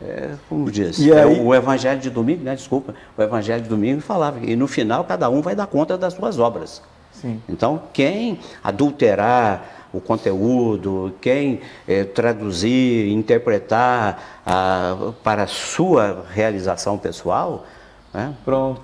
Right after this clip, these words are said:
Speaker 1: A
Speaker 2: Tá aí
Speaker 1: interpretação,
Speaker 2: a
Speaker 1: e aí eu lembro também que o, o catecismo da Igreja Católica, ele fala que a instituição credenciada para a interpretação é o
Speaker 2: Pronto,
Speaker 1: magistério,
Speaker 2: pronto.
Speaker 1: através da igreja.
Speaker 2: A igreja.
Speaker 1: Então, né,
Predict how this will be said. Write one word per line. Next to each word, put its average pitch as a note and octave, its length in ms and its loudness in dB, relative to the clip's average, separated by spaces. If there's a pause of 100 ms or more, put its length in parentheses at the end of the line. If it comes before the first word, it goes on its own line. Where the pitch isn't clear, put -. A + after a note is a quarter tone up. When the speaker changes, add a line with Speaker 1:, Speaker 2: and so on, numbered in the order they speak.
Speaker 1:
A - 40 -20
Speaker 2:
Tá G#2+ 60 2
aí G#2+ 60 2
Speaker 1:
interpretação, D3+ 720 4
Speaker 2:
a - 380 -8
Speaker 1:
e A2 60 4
aí G#2+ 280 2
eu A2+ 420 -4
lembro G#2+ 340 -2
também G#2 300 -2
que - 100 -6
o, G2 220 -2
o - 20 -8
catecismo C#3+ 580 -2
da G2+ 120 0
Igreja F#2 320 -6
Católica, A2+ 560 -4 (260)
ele - 100 -4
fala A#2 360 -2
que G2+ 260 -4 (760)
a G2+ 140 2
instituição D3+ 960 -2 (100)
credenciada A#2+ 1040 0
para G#2+ 280 0
a G#2+ 40 0
interpretação G2 720 0
é F#3 80 2
o - 20 -2
Speaker 2:
Pronto, G3+ 160 2
Speaker 1:
magistério, C3+ 480 -2
Speaker 2:
pronto. D#3+ 560 0
Speaker 1:
através B2+ 460 2
da C3 100 0
igreja. A2+ 460 0 (140)
Speaker 2:
A C3 80 0
igreja. A#2 440 -2 (220)
Speaker 1:
Então, C#3+ 520 0 (340)
né, C#3 320 0